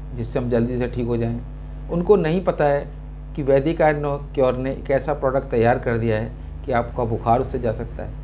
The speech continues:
इतना बढ़िया product तैयार किया है, मेरे पास इससे बहुत सारे testimonials आए, बहुत बढ़िया product है ये।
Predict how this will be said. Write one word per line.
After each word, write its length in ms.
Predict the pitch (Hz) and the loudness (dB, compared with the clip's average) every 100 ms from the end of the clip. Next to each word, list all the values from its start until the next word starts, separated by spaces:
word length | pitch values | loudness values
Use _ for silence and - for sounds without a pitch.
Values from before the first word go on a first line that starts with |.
| - - - - - - - - - - - - - - - - - - - - - | -12 -12 -12 -12 -10 -10 -10 -10 -10 -10 -10 -10 -10 -10 -8 -8 -8 -8 -8 -8 -8
इतना 200 | - - | -2 0
बढ़िया 300 | 135 131 175 | 2 2 2
product 340 | 151 147 151 | 2 -2 -2
तैयार 260 | 139 127 120 | 0 0 0
किया 200 | 120 120 | -2 -2
है, 120 | 117 - | -2 -6
मेरे 160 | 143 151 | -6 -2
पास 180 | 170 175 | -2 -2
इससे 140 | - | -4
बहुत 300 | 139 135 180 | -4 -2 -2
सारे 140 | 185 151 | -4 -4
testimonials 680 | 139 - 117 110 101 87 | -6 -6 -4 -2 -4 -6
आए, 140 | 87 - - - | -10 -10 -10 -2
बहुत 260 | 160 180 | -2 -2
बढ़िया 220 | - 117 | -2 -4
product 360 | 120 104 101 - | -2 -4 -4 -6
है 80 | |
ये। 80 | 85 | -8